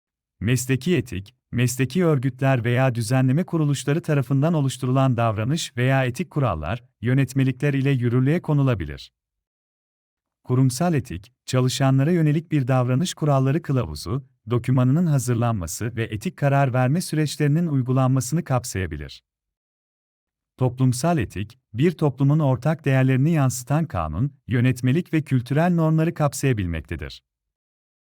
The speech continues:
Etik düzeyleri daha detaylı olarak ele alalım. Bireysel etik sıklıkla öznel olup kişiden kişiye değişmektedir.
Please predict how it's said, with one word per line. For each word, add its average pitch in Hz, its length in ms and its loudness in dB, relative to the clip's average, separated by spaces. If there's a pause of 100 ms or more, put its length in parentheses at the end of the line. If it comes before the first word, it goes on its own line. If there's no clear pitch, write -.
(880)
Etik 117 340 -2
düzeyleri 131 580 2
daha 131 260 0
detaylı 143 420 0
olarak 160 380 0
ele 120 180 0
alalım. 78 380 -6 (1400)
Bireysel 135 540 2
etik 156 280 -2
sıklıkla 131 540 -2
öznel 117 380 0
olup 156 280 0
kişiden 147 420 0
kişiye 165 400 0
değişmektedir. 82 840 -4